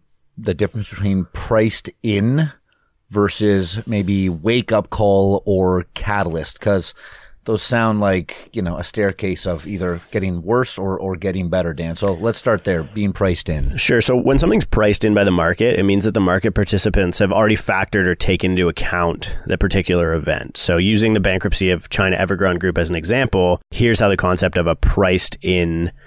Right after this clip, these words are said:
Speaker 2: concept could apply to Ever-, the Evergrande situ-, situation. So the initial reaction when news of Evergrande's financial troubles first started to emerge, investors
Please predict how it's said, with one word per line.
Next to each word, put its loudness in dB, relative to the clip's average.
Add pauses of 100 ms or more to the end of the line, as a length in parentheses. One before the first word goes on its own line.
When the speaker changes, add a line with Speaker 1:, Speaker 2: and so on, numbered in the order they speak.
(260)
Speaker 2:
concept 0
could 2
apply 2
to 0
Ever-, -2
the 0
Evergrande -2
situ-, -4
situation. -2
So 0
the 4
initial 2
reaction 0
when 0
news 2
of 2
Evergrande's 2
financial 0
troubles 0
first 0
started 2
to 2
emerge, 2
investors 0